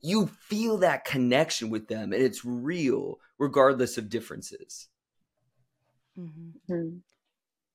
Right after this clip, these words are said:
Speaker 2: I definitely agree. And, like, the only thing I can kinda equate to, it's not a like or dislike, but there are some clients and therapists that just don't click.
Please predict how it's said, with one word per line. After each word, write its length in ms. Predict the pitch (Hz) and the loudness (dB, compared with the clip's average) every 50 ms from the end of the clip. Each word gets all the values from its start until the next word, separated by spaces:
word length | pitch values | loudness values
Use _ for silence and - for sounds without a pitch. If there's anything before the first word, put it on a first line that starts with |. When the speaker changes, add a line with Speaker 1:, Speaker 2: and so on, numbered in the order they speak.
| _ _ _ _ _ _ - | _ _ _ _ _ _ -10
Speaker 2:
I 120 | 196 226 | -8 -8
definitely 440 | 202 208 202 196 214 196 175 160 151 | -6 -8 -8 -8 -10 -10 -10 -10 -12
agree. 280 | - - 151 143 - - | -12 -10 -10 -10 -8 -6
And, 140 | 208 233 208 | -6 -6 -6
like, 220 | 226 196 - 190 | -8 -8 -8 -10
the 100 | 208 - - | -10 -8 -8
only 220 | 208 220 262 302 | -10 -10 -10 -12
thing 220 | - - 220 202 180 | -12 -12 -12 -10 -10
I 80 | 175 | -12
can 180 | 175 - 180 175 | -12 -14 -14 -14
kinda 240 | 190 180 170 147 147 | -12 -12 -12 -14 -16
equate 360 | 147 _ _ 139 139 - - | -18 _ _ -16 -16 -16 -14
to, 160 | - 190 185 | -12 -10 -10
it's 220 | 175 - - - 202 | -10 -10 -12 -10 -8
not 180 | 214 247 - | -6 -6 -6
a 60 | - 185 | -6 -10
like 320 | 156 160 156 165 165 - | -10 -10 -12 -12 -12 -14
or 80 | 156 151 | -16 -16
dislike, 560 | - 143 143 - - 190 180 190 202 208 202 _ _ _ _ _ _ _ _ | -16 -18 -20 -20 -20 -20 -16 -16 -16 -16 -16 _ _ _ _ _ _ _ _
but 160 | 240 233 - - | -14 -14 -8 -6
there 240 | 240 226 - - - | -6 -6 -6 -8 -8
are 360 | 202 226 262 294 302 277 - - _ _ | -8 -8 -8 -10 -12 -14 -16 -18 _ _
some 320 | - - - 196 202 262 269 | -16 -8 -6 -6 -4 -6 -8
clients 420 | - - - 165 170 190 202 - | -10 -12 -14 -12 -12 -12 -14 -14
and 120 | 233 233 - | -14 -12 -12
therapists 340 | 170 131 - - 190 185 | -12 -12 -12 -14 -14 -12
that 220 | - 214 - - - | -12 -12 -12 -14 -14
just 380 | - 175 175 170 - - _ | -12 -12 -12 -12 -16 -18 _
don't 260 | - 175 156 151 - _ - _ _ _ | -12 -12 -12 -12 -16 _ -20 _ _ _
click. 520 | - - - 151 - - - _ - - | -20 -16 -12 -12 -12 -12 -14 _ -20 -20